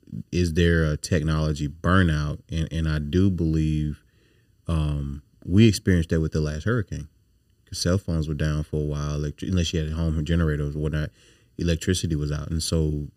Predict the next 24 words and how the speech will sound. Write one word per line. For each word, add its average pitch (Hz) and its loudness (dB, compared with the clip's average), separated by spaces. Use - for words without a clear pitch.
you 85 -2
had 85 -2
to - -20
talk. - -18
So 87 -4
you 78 0
kind 82 2
of 71 -4
back 82 0
into 80 -4
that, 76 -4
that 80 -4
pandemic 87 0
environment. 80 -2
And 107 6
I 143 6
think 180 -2
that's 117 -2
healthy, 101 0
man. 78 -2
You 87 2
know, 82 2
um, 82 4
um, 78 0